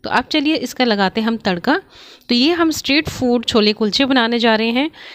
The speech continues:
जो गली में हम लोग अक्सर खाते हैं, स्टॉल्स पे खाते हैं, जो कि खाने में बहुत ही ज़्यादा टेस्टी लगते हैं।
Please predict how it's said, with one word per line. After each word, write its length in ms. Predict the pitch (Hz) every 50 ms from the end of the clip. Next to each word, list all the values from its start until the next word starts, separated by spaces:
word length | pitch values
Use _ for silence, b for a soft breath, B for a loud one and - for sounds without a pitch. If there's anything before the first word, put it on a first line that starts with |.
| B B -
जो 120 | 202 220
गली 240 | 196 214 226 269 311
में 120 | 302 320 330
हम 180 | 302 285 277
लोग 160 | 262 254 269 -
अक्सर 320 | - 202 - - 247 240
खाते 380 | - 233 226 208 - - 240 240
हैं, 240 | 233 226 220 214 214
स्टॉल्स 380 | - - - 170 185 226 226
पे 140 | - 247 254
खाते 300 | 226 240 220 202 - 202
हैं, 140 | 202 214 208
जो 100 | 208 202
कि 120 | - 214
खाने 300 | 214 - - 220 214 226
में 60 | 220 208
बहुत 260 | 226 233 254 269 -
ही 40 | 262
ज़्यादा 180 | 254 240 226
टेस्टी 300 | 208 240 208 - - 247
लगते 260 | 220 220 214 - 220
हैं। 120 | 233 262